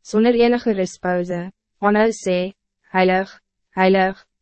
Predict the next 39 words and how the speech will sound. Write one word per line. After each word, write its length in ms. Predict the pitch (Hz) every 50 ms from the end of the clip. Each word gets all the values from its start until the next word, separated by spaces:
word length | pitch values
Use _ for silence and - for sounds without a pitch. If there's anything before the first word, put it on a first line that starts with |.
| _
heilig 320 | - 196 196 202 214 220 -
is 160 | 202 196 -
die 140 | - 220 208
Heere 280 | 190 196 202 208 226 220
God 280 | 220 - 208 196 196
die 140 | - 196 185
Almachtige, 840 | 185 180 180 175 180 175 175 - - - 196 190 - 170 170 170 185 _ _ _ _ _ -
Hy 160 | 185 185 180 180
wat 220 | 190 190 190 -
was 200 | - 202 202 -
en 160 | - 220 226
wat 220 | 220 208 202 202 208
is 180 | 196 - -
en 140 | 196 196 190
wat 220 | 185 185 180 -
kom." 320 | - - 175 170 170 170 170 _ _ _ _ _ _ _ _ _ _ _ _ _ -
Elke 300 | 254 262 277 277 302 302
keer 300 | - - 277 247 214 214
wanneer 320 | 208 196 190 196 202 202
die 120 | 202 196 190
lewende 460 | 185 190 190 196 202 214 220 240 240
wesens 500 | 202 185 180 180 - 190 185 180 - -
eerlijkheid, 760 | 190 196 190 190 190 190 190 190 - 190 185 175 175 - _ _ _ _ _ _ _ -
eer 260 | 226 233 247 262 269
en 160 | 254 233 214
dank 340 | 196 190 185 185 185 196 -
toebring 420 | - - 240 233 226 226 214 202 196
aan 180 | 185 185 180 180
hom 220 | 180 175 175 185
wat 180 | 190 196 190 -
op 140 | 202 208 220
die 120 | 226 226
troon 380 | - 202 196 190 185 180 180 175
sit, 380 | - - - 175 170 170 _ _ _ _ _ _
Hy 140 | - 190 202
wat 160 | 220 226 226
voor 140 | - 233 220
altijd 520 | 208 208 208 214 214 - 254 254 247 - 208
lewe, 480 | 196 180 180 180 175 170 170 165 170